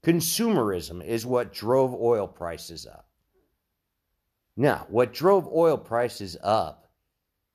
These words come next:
was basically all the speculators on Wall Street who basically fuel the price hikes in terms of commodities, which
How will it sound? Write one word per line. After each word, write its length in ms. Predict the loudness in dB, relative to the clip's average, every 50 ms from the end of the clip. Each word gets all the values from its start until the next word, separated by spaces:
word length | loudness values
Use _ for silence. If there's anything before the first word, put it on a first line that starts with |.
| _ _ _ _ _ _ _ _ _ _ _ _ _
was 220 | -2 -2 -2 -2 -2
basically 720 | 0 0 0 2 0 -2 -4 -4 -4 -2 -2 -2 -2 -2
all 240 | -2 -2 -2 0 0
the 100 | -2 -4
speculators 840 | -6 -4 0 0 -2 0 0 -2 0 2 2 2 0 0 -2 -2
on 200 | -2 -2 -2 -4
Wall 240 | -2 0 2 0 0
Street 560 | 0 -4 -8 -6 -4 -4 -2 -4 -6 -8 -16 _ _ _ _ _ _ _ _
who 360 | _ 0 0 0 0 -6 -4 -2
basically 840 | 0 0 0 -2 -4 -8 -10 -10 -8 -8 -10 -6 -4 -4 -2 -2
fuel 880 | -4 -8 -12 -14 -10 -6 -2 0 2 4 4 4 2 2 -2 -8 -14 _ _ _ _ _ _ _ _ _ _ _ _ _ _ _ _
the 120 | -6 -6
price 580 | -6 -12 _ -4 4 4 6 6 4 0 -4 -6
hikes 680 | -4 -4 -4 -4 -6 -10 -12 -14 -12 -12 -12 -12 -14 _ _ _ _ _ _ _ _ _ _
in 200 | -10 -10 -10 -8
terms 360 | -2 0 2 2 2 0 -2
of 140 | -6 -6 -6
commodities, 880 | -8 -4 -2 0 2 4 4 4 2 0 -2 -4 -6 -12 -16 -18 -8
which 240 | -6 -4 -4 -4 -8